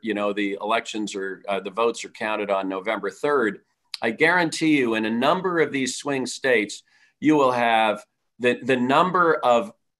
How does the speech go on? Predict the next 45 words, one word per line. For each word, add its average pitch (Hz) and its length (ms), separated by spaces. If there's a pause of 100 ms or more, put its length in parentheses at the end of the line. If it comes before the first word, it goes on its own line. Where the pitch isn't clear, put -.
(120)
vote 107 420
by 139 200
mail 127 280
ballots 123 440
that 113 120
have 101 180
yet 123 240
to - 80
be 117 140
counted, 120 400
or 131 240
even 196 460
that 135 320 (240)
arrive 139 500
after 127 400
election 120 560
day. 85 380 (460)
Because 131 280
if 127 100
you 131 80
drop 135 320
the 139 80
mail, 131 540
uh, 120 180
the 117 80
ballot 127 380
in 120 100
the 113 60
mail 117 260
before 104 320
election 120 400
day 113 240
and 107 100
it's, - 240 (360)
and 113 160
it's 98 160
stamped 127 480
by 110 180
the, 101 320
uh, 95 260 (140)
postal 160 380
office, 107 400
it 117 120
still 131 300
counts, 151 640